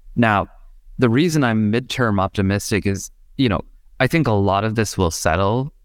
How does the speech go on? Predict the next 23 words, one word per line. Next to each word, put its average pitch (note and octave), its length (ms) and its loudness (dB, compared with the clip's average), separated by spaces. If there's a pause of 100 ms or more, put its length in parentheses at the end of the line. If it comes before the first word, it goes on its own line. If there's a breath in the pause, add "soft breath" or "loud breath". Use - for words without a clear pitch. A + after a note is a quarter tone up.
(120)
in A#2+ 140 2
the A2 80 0
next A2+ 320 -4
twelve B2 240 -2
months. C3 440 -2
And A2 160 0
then G#2+ 80 0
I G2+ 80 -2
think G#2 440 -2 (580)
there C#3 160 2
will A#2 120 2
be A#2 220 0
no A2 240 0
choice F#2+ 560 -2
but G#2+ 240 -2
for G2 440 0
people A2 320 0
to G#2+ 140 0
reinvest F#2+ 580 0
in G2 120 0
online F#2 340 0
experiences. B2 720 0
And G#2 220 0